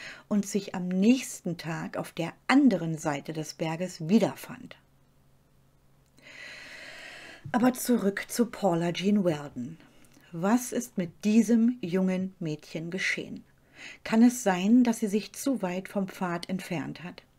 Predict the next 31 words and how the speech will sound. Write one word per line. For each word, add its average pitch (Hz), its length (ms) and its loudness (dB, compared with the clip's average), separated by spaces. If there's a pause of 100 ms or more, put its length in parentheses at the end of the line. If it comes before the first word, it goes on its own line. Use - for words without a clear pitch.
(340)
Dass 196 160 -4
sie 214 100 0
vielleicht 202 440 -4
Schutz - 500 -4
abseits 208 600 -6
des 196 240 -6
Weges 190 400 0
suchte, 185 440 -4
um 175 240 -6
dort 160 280 0
auf 180 120 -4
den 180 200 -4
Morgen 190 320 0
zu 175 240 -4
warten? 170 440 -4 (1040)
Dass 190 160 0
sie 202 120 -2
dann 170 260 -2
dort 185 600 0
an 196 200 0
Unterkühlung 175 600 -2
starb? 165 560 -10 (1400)
Auf 202 140 -4
dem 208 180 4
Glastonbury 226 720 4
Mountain 175 500 2
gibt 233 220 -2
es 220 120 -4
eine 202 200 -2
gefährliche 220 720 -4
Tierwelt. - 840 -4